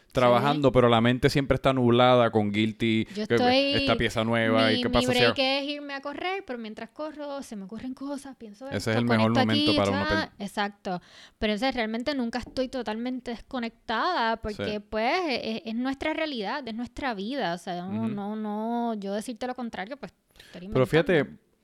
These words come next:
Speaker 1: me parece cool porque cuando uno, cuando uno está lanzando algo así, la emoción es tanta y tanta y tanta que ese es
Speaker 2: <laughs>
Speaker 1: básicamente el único tema que uno quiere tocar.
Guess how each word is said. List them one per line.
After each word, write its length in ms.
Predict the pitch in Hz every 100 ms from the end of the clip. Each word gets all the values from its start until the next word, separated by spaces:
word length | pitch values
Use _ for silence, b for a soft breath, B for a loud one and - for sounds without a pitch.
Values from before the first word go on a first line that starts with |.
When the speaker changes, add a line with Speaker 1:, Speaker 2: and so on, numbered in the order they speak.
| 123
Speaker 1:
me 180 | 123
parece 380 | 123 120 123 170
cool 180 | 175 170
porque 200 | 143 127
cuando 260 | 120 113 113
uno, 160 | 123
cuando 240 | - 117 113
uno 80 | 123
está 180 | -
lanzando 460 | 147 143 139 143 139
algo 220 | 135 135
así, 420 | 131 143 113 87 _ b b b b
la 200 | - 120
emoción 720 | 120 117 107 - 135 143 143
es 120 | 139 -
tanta 420 | 147 139 143 -
y 40 |
tanta 280 | 123 135 131
y 20 |
tanta 320 | 135 135 113 117
que 80 |
ese 140 | - 147
es 60 |
Speaker 2:
<laughs> 0 |
Speaker 1:
básicamente 760 | 139 160 147 147 143 - 131 - b b -
el 160 | 120
único 340 | 113 127 123 120
tema 300 | 117 120 117
que 60 |
uno 120 | 113 113
quiere 220 | 110 110
tocar. 380 | 98 90 104